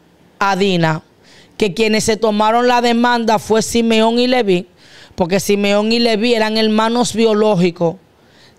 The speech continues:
de Dina, de padre y madre, porque Dina era la última niña que tuvo Lea con Jacob. Y de, de, de entonces, eso nunca se contempló, amado.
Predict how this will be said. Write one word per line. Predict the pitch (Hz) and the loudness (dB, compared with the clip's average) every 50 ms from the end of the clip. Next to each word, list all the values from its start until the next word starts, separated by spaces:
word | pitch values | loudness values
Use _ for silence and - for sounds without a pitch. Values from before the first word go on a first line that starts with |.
| _ - | _ -4
de | 175 170 160 151 147 151 214 254 277 254 | -2 0 0 0 2 2 2 0 2 0
Dina, | 247 233 214 202 190 185 180 175 180 - - | 0 0 0 0 0 0 0 -2 -2 -6 -6
de | 196 185 196 190 | -4 -2 -2 -2
padre | - - 208 202 208 208 208 214 214 | 0 -2 0 0 0 0 0 0 0
y | |
madre, | 202 208 233 254 269 226 220 214 | 0 0 0 0 2 2 0 0
porque | 175 185 226 214 208 247 247 240 | 2 0 -2 0 0 0 0 0
Dina | 226 214 208 202 196 202 196 | 0 0 0 0 0 0 0
era | 196 202 208 | 2 0 2
la | 208 202 196 202 | 2 2 2 2
última | 208 226 208 - 254 247 240 240 226 | 2 0 0 -2 -2 0 2 0 0
niña | 214 202 190 185 180 180 180 175 180 190 - _ _ _ - - - _ _ _ _ | 0 0 0 0 2 0 0 0 -2 -6 -10 _ _ _ -20 -20 -20 _ _ _ _
que | 220 220 208 180 | -2 -2 -2 -2
tuvo | - - 214 220 226 233 233 226 240 233 226 208 190 175 160 147 139 - - _ | -2 -2 0 2 2 2 2 2 2 2 2 2 2 0 0 -2 -4 -10 -8 _
Lea | 175 185 202 214 226 220 208 190 175 170 170 - - - _ _ _ _ _ _ _ _ _ _ | 0 2 2 2 2 0 0 0 -2 -2 -2 -4 -8 -12 _ _ _ _ _ _ _ _ _ _
con | - 190 190 196 | -2 0 0 2
Jacob. | 180 160 180 170 156 - - 156 143 - - _ _ - - - - - _ _ | 2 0 0 0 -4 -4 -6 -6 -6 -6 -10 _ _ -20 -20 -20 -20 -20 _ _
Y | 208 208 214 202 | -2 0 2 2
de, | 202 202 202 196 190 185 180 180 | 2 2 2 0 0 0 0 -2
de, | - 180 180 196 196 190 185 180 180 180 - - 185 | -2 -2 0 0 0 0 0 0 0 -2 -2 -2 0
de | 185 190 | 0 0
entonces, | 180 175 220 214 208 - 220 208 - - - - - - - - _ | 0 0 0 0 0 0 -2 -4 -4 -6 -10 -16 -20 -20 -20 -6 _
eso | 254 254 254 - 294 269 | -2 -2 0 0 0 0
nunca | 262 254 262 269 247 262 240 | 0 0 0 0 0 -2 -2
se | - - 233 214 | -2 -2 -4 -2
contempló, | - 202 202 190 190 202 180 170 170 190 185 185 | -2 -4 -4 -2 -2 -2 -2 -2 -2 0 0 0
amado. | 180 180 180 175 170 160 156 160 156 | 0 0 0 0 0 0 -2 -2 -4